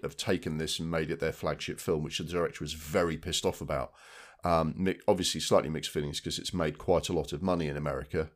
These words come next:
um, but the, the director has been at pains to say he's not a QAnon supporter. So that's gonna be a weird one, where politics and art sort of mix a little bit. And on the same day, The Equalizer three comes out.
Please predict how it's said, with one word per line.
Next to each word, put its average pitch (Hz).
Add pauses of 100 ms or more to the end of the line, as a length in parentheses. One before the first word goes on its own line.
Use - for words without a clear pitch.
(120)
um, 76
but -
the, 78
the 85
director 85
has -
been 90
at -
pains 82
to -
say 76
he's 85
not 80
a 76
QAnon 78
supporter. - (580)
So -
that's 95
gonna 87
be 82
a 78
weird 82
one, 80
where 76
politics 78
and 80
art 76
sort 78
of -
mix -
a 95
little 85
bit. - (440)
And 95
on 101
the 101
same 98
day, 95
The 90
Equalizer 90
three 90
comes -
out. -